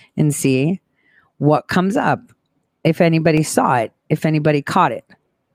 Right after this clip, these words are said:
Anybody catch it? All right, well, I'm gonna show you what this, um, this person did, 'cause knowledge is power.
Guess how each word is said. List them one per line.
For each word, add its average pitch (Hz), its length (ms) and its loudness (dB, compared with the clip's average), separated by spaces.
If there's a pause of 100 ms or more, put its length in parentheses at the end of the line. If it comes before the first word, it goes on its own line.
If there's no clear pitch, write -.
(520)
Anybody 156 340 0
catch 160 320 -2
it? 196 220 0 (1600)
All - 60 -20 (280)
right, 165 180 0
well, 165 120 2
I'm 180 140 2
gonna 175 120 2
show 220 280 4
you 151 420 4 (1900)
what 151 180 -2
this, 170 300 0
um, 139 420 0 (640)
this 190 200 0
person 202 540 2
did, 156 260 -2 (500)
'cause 160 200 0
knowledge 165 720 0 (220)
is 165 200 0
power. 180 680 -4